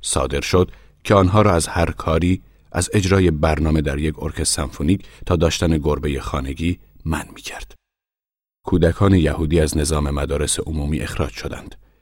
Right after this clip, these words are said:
والدینشان نیز از اکثر مشاغل منع شدند. یهودیان آلمان بر اساس قوانین نورنبرگ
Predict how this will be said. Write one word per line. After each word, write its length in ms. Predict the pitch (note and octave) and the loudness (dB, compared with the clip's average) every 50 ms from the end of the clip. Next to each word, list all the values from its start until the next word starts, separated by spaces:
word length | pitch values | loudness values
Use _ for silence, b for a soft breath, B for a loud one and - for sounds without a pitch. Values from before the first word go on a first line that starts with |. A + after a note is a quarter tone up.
| _ _ _ _ _ - | _ _ _ _ _ -4
والدینشان 800 | F#2 E2+ F2 E2+ D#2+ E2 D#2+ F2+ F#2 F#2 F2 D#2+ - E2 D#2 D2+ | 0 2 2 4 4 4 4 4 6 6 4 4 2 0 0 0
نیز 300 | D2+ D2+ D2+ D2 - - b b b b b | 0 -2 -2 -4 -4 -8 b b b b b
از 180 | - E2+ E2+ - | -6 -4 -4 -2
اکثر 380 | - F#2 - - - A2 G2+ G2 | -4 -4 -4 -2 0 0 2 2
مشاغل 600 | F2 D#2+ C#2 B1+ - - D#2 C#2+ - D#2+ D#2 D2+ | 2 2 0 -2 -2 -2 -2 -2 0 -2 -2 -2
منع 320 | D2 D2+ D#2 D2+ C#2+ C#2 | -2 -2 -4 -4 -4 -6
شدند. 440 | - - - - - - - - - - _ _ _ _ _ _ _ _ _ _ _ _ _ _ _ - | -8 -10 -10 -10 -12 -18 -20 -20 -20 -20 _ _ _ _ _ _ _ _ _ _ _ _ _ _ _ 2
یهودیان 500 | - A#2+ G2+ F#2+ F#2 E2 G2 G#2 G#2+ A2 | 2 2 4 4 4 6 6 6 8 6
آلمان 420 | A2+ - D#2+ E2 D#2+ E2+ E2+ F2 | 6 4 4 2 4 4 4 4
بر 160 | D#2+ D#2 D#2+ - | 4 2 0 0
اساس 360 | - - - F2+ E2 - - | -2 -2 0 0 0 2 0
قوانین 560 | E2 - - D#2 D2+ D#2 D#2 D2+ D#2+ E2+ D#2+ | -2 0 0 -2 0 0 0 0 2 2 2
نورنبرگ 680 | D#2 D#2 D2 D2 D2 C#2+ C#2+ D2 E2 E2+ E2+ - - | 0 0 -2 -2 -4 -4 -2 0 0 0 0 -2 -8